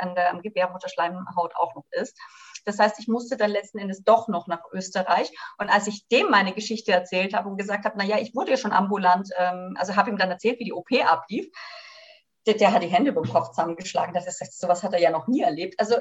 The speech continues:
ich fand das alles irgendwie, wie, wie ich schon sagte, Schritt eins war, "Nur wenn das ambulant geht, dann machen wir das halt mal." So, dann schien das nicht zu gehen, also blieb mir nichts anderes übrig, zu sagen, "Okay, dann muss ich zu einem Experten." Dann kam der ins Spiel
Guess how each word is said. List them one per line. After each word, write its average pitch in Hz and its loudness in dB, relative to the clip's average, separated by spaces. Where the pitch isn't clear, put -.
ich 233 -10
fand 320 0
das 381 -2
alles 285 -2
irgendwie, 269 -2
wie, 330 -6
wie 277 -2
ich 294 -4
schon 320 0
sagte, - 0
Schritt 240 -2
eins - 0
war, - 6
"Nur 214 2
wenn 220 4
das 220 0
ambulant 208 2
geht, 226 -4
dann 359 0
machen 170 2
wir 160 -4
das 156 -6
halt - -8
mal." - -2
So, - 0
dann 269 4
schien 302 0
das 269 -2
nicht 269 -2
zu 233 -6
gehen, 220 -2
also 240 6
blieb 262 -6
mir 277 -2
nichts 269 -4
anderes 262 -4
übrig, 302 -8
zu - -14
sagen, 226 2
"Okay, 240 -6
dann 240 -2
muss 247 -6
ich 254 -14
zu - -4
einem 247 -2
Experten." 269 0
Dann 240 6
kam 233 2
der 202 2
ins 311 -6
Spiel 370 -8